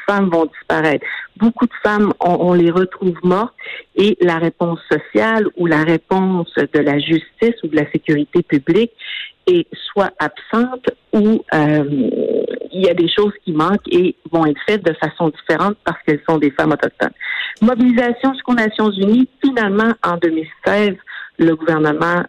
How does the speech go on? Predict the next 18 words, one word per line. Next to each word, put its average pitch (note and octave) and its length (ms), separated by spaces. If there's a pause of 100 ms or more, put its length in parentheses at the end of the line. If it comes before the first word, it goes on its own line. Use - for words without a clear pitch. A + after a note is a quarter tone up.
euh, D3+ 240
nouvellement D#3 600
élu, D3+ 360
le F#3 120
gouvernement D3+ 400
libéral, D#3 760 (340)
annonce F3 600
la D3 300
tenue D#3+ 320
de D#3+ 200
cette D3+ 180
enquête-là. D3 600 (1080)
Cette G#3 180
enquête-là G#3+ 640 (320)
va F3 260 (140)
se F3+ 100 (140)
faire G#3 380
et E3+ 100